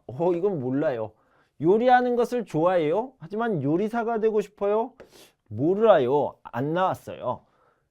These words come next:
내일 시장에서 배추를 살 겁니까? 아니요.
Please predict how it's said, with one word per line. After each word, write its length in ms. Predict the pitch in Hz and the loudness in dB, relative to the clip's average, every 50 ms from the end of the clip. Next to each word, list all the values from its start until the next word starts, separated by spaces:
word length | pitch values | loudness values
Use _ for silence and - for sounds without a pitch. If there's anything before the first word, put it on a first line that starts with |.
| _ _ | _ _
내일 720 | - 120 135 160 202 240 262 269 269 277 285 294 294 285 240 | -6 0 4 4 6 6 6 6 6 6 6 4 4 2 0
시장에서 640 | - - - 226 214 240 233 233 220 - 247 233 - | -4 -8 -10 -4 -2 -2 0 -2 -2 0 -2 -4 -2
배추를 460 | - 165 147 143 - - 185 190 196 185 | -2 -4 -6 -6 -6 -6 -2 -2 -2 -2
살 160 | 196 185 170 | -2 -4 -4
겁니까? 460 | - 160 151 135 123 151 160 165 - _ _ _ _ _ _ | -4 -4 -4 -4 -2 -2 -2 -2 -4 _ _ _ _ _ _
아니요. 420 | 104 131 151 185 208 165 110 | -10 -6 -4 -2 -2 -4 -4